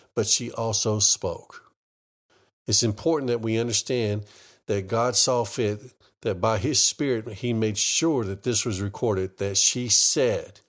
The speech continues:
she said, "If I touch his garments, I will be made whole." And again, the Amplified brings out that she continued to say it. So that's exactly, that's exactly what we see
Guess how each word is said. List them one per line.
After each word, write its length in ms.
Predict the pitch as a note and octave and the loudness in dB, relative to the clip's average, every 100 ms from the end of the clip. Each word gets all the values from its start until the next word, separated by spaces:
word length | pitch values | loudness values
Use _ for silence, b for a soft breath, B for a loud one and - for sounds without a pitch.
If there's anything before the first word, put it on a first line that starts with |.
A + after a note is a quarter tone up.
| _ _ b b b | _ _ b b b
she 320 | - - A2+ A2+ | 0 0 0 2
said, 420 | - - G#2+ G2 | 2 4 0 0
"If 220 | G2 - | -4 -2
I 220 | G2 G2+ - | 0 0 -2
touch 440 | - F#3+ F#3+ - - | 0 2 2 2 2
his 240 | D3 C#3 | -2 -4
garments, 640 | - A#2+ G#2 F#2 F#2+ G2 - | -4 -2 0 -2 -4 -6 -6
I 240 | A#2+ A2+ G#2 | -2 0 0
will 320 | G2 F#2+ F#2+ | -2 -4 -4
be 140 | G#2 | -6
made 320 | F#2 F2+ E2+ D#2+ | -8 -8 -10 -12
whole." 400 | F2 - _ _ _ _ _ _ _ _ _ _ - | -16 -18 _ _ _ _ _ _ _ _ _ _ -4
And 120 | A2+ | 0
again, 260 | G2 G#2 G2 | 2 2 2
the 80 | |
Amplified 580 | G2+ A2 A2 - G2 F#2+ | 0 0 -2 -2 -2 -2
brings 280 | G2+ F#2+ F2+ | -4 -4 -2
out 220 | F#2 F#2+ | -4 -4
that 120 | G2 | -6
she 180 | F2+ G#2 | -4 -4
continued 520 | G2+ A2 - A2+ A2 | -6 -8 -6 -4 -4
to 80 | G#2+ | -6
say 320 | - - - - | -8 -8 -12 -16
it. 80 | - _ _ _ _ B B B | -20 _ _ _ _ B B B
So 220 | - A2+ | -2 0
that's 260 | A2+ B2+ | 2 2
exactly, 920 | A2 E2 F2 - C#3+ F#3 - F#2+ E2 E2+ _ b b b | 2 0 -2 2 2 2 -2 -8 -8 -14 _ b b b
that's 220 | B2 G#2 | -2 0
exactly 680 | G2 F#2 F#2+ C3 F3 E3 A2 | -2 -2 0 2 0 0 -4
what 220 | G2+ G2+ | -2 -4
we 100 | G2 | 0
see 480 | G2 - G2+ F#2+ | 0 0 -2 -4